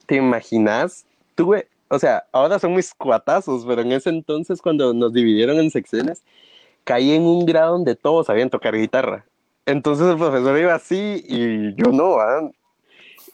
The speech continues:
Y, y sí, fue donde me di cuenta que desvelarme por esas cosas no,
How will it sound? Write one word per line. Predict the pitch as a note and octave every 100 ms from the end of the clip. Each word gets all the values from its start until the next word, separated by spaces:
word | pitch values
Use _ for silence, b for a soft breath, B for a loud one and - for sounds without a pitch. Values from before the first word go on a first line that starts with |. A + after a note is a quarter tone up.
| B _
Y, | - B2 A#2+ A2 G2+ G2+ G2+ C2+ -
y | -
sí, | C#3 F#3 A#3+ _ _ _ -
fue | - E3 E3
donde | F#3 F#3 D#3 C3 A#2 G#2 _
me | - C3+
di | C#3
cuenta | - F#3 F#3
que | F#3 F3+
desvelarme | D3 B2 G#2+ A2 C3 E3
por | D#3 A#2+
esas | C3 B2+
cosas | D#3 D3 G#2+
no, | G#2+ A#2+ C3+